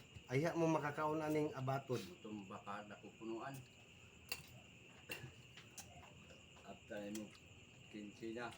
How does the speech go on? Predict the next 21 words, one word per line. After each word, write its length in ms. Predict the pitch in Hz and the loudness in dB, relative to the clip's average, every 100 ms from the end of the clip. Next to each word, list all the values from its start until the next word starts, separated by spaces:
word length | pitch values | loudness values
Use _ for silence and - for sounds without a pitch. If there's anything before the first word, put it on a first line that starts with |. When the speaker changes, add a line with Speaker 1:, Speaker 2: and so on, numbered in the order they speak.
| - - - - - - - 120 | -2 -2 -4 -18 -16 -12 0 6
Speaker 1:
Ang 80 | |
una 240 | 143 190 208 208 | 12 12 12 12
niyo 240 | 214 208 | 12 12
ma-, 480 | 196 196 190 190 190 - - - | 12 12 12 12 12 2 -10 2
makaon, 560 | 151 147 190 185 185 180 | 4 10 10 12 10 10
kator, 480 | 175 - 147 143 135 - - - - - - - - - - - - - - - - | 4 8 10 10 6 -4 -14 -16 -16 -16 -16 -16 -16 -16 -16 -16 -18 -18 -14 -6 0
siyang 240 | 156 165 160 | 8 10 10
unaw. 400 | 143 175 185 151 - - - - - - - - - - 135 143 - - 90 95 - | 10 12 12 12 10 -2 -12 -12 -14 -14 -14 -12 -6 -2 0 0 -2 -6 -12 -12 -8
Speaker 2:
Palagsing 160 | 107 104 | -6 -6
mo 80 | 95 | -8
ni 100 | 98 - | -10 -10
palagsing. 200 | 95 - | -4 4
Speaker 1:
Kanang 300 | 139 160 160 - - | 8 10 8 4 0
inyong 260 | 147 170 160 | 8 8 10
ginakaon 520 | 165 170 165 165 175 175 | 10 10 10 10 12 12
niyo, 160 | 180 | 12
mga 240 | 160 156 147 | 12 12 12
sago. 400 | 147 143 175 190 - - - - - - - - | 10 10 8 6 0 -18 -16 -16 -16 -18 -10 2
Nani, 400 | 147 180 190 180 | 8 12 12 12
mga 320 | 175 170 170 | 12 12 10
tor, 160 | 160 | 8